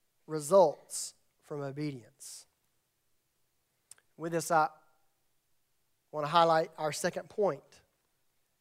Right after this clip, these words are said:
that out of treasuring Christ,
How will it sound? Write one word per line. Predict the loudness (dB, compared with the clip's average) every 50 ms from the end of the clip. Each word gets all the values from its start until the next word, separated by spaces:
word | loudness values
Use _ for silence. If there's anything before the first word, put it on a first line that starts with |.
| _ _ _ _ _ _ _ _ _ _ _ _ _ _ _ _
that | -16 -16 -16 _ _ -4
out | -2 -2 -2
of | -2 -6
treasuring | -4 4 6 8 8 8 6 2 2 0
Christ, | -2 -2 0 2 4 4 2 0 -2 -10 -16 -18